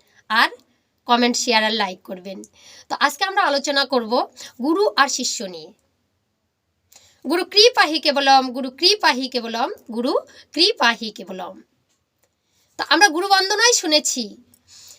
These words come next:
"জীবেরও নিস্তার লাগি নন্দ সুত হরি, ভুবনে প্রকাশ হলেন গুরু রূপ ধরি, মহিমায় গুরু কৃষ্ণ এক করি জানো, গুরু আজ্ঞা হৃদয়েতে সত্য করে মানো।"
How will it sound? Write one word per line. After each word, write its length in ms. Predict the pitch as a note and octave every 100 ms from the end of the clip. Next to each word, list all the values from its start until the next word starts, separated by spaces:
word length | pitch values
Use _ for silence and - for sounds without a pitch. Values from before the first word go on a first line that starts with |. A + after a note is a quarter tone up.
| -
"জীবেরও 420 | G#3 D#4 G4+ A#4+ A#4
নিস্তার 580 | A4 - F#4 F#4 F#4+
লাগি 200 | F#4+ F4+
নন্দ 300 | E4+ E4+ F4+
সুত 300 | A#4 - C#4+
হরি, 340 | D4 A#3+ A#3+ A#3+
ভুবনে 460 | - C#4 D4 A4+
প্রকাশ 540 | D#4+ C#4+ C4+ C4+ C#4+ D#4
হলেন 180 | D4 C4+
গুরু 260 | A#3 C#4
রূপ 400 | D4 C#4 F4+ C#4+
ধরি, 380 | G3+ G#3 G#3 G3 - - -
মহিমায় 760 | A#3 A#3+ B3+ F4+ F4+ F#4+ B4 A4
গুরু 200 | G4+ G4+
কৃষ্ণ 380 | F4+ - D#4 C4+ -
এক 180 | D4 -
করি 220 | C#4 B3
জানো, 440 | A3 A3+ B3 F#4+ B4+ - - G#3+
গুরু 280 | B3 F4
আজ্ঞা 300 | D#4 G#3+ G3+
হৃদয়েতে 600 | G#3 G3+ G#3 G#3 G#3 C4+ F#4 C#5 - -
সত্য 520 | - - - _ F#4+
করে 240 | - G3+
মানো।" 340 | G3+ F#3+ F#3